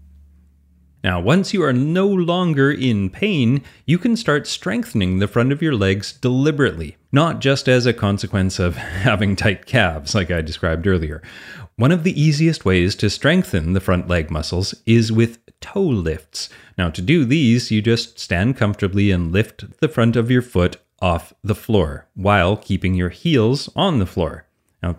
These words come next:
try to hold this position for ten seconds and then slowly lower the front of the foot back to the floor. Now, once you get to the point where toe lifts are feeling quite easy,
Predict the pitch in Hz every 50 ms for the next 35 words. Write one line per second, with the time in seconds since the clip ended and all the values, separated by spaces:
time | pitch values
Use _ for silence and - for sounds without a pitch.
0 | - _ - - 101 110 147 156 147 139 135 131 139 135 - - - 117 104 101
1 | - - 110 107 104 - 127 120 123 - _ _ - - - 135 156 170 175 160
2 | - - 117 104 - - 87 85 90 107 117 110 101 107 110 110 110 110 110 -
3 | - 98 98 107 110 113 113 113 113 110 107 101 92 90 95 95 95 95 92 92
4 | 90 - - - - 101 120 135 - 151 147 151 156 151 - - 98 92 92 -
5 | - - - - - - 90 87 90 - - - - 95 82 85 - - - 92
6 | 87 80 80 82 - - _ _ _ _ _ _ _ _ _ - 87 92 120 170
7 | - - 196 190 175 - 127 107 107 - - 123 120 113 - 92 87 80 - -
8 | - 196 226 202 113 95 104 127 - - - 95 90 - - 117 117 104 95 92
9 | - - - 120 95 82 - - 123 143 165 160 123 95 82 82 80